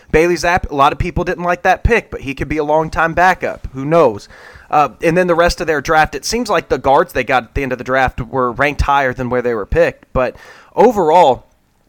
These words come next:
I think when you start to see the method of the madness, of course, again, I could very much, you know, be putting my blinders on,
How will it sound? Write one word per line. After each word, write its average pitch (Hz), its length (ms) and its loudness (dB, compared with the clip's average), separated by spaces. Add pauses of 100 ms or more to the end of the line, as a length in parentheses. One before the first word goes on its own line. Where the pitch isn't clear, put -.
(140)
I 185 60 2
think 226 240 0
when 269 140 -2
you 190 80 -4
start 180 360 0
to 160 80 -6
see 175 220 -6
the 139 120 -6
method 147 380 0
of 143 100 -6
the 127 60 -4
madness, 131 520 -2
of - 160 -10
course, 156 280 0
again, 143 300 -2
I 156 140 2
could 160 180 -6
very 156 300 2
much, 147 560 0
you 170 80 -2
know, 123 240 -4 (360)
be 190 140 6
putting 170 280 4
my 151 140 6
blinders 139 580 0
on, 120 320 -2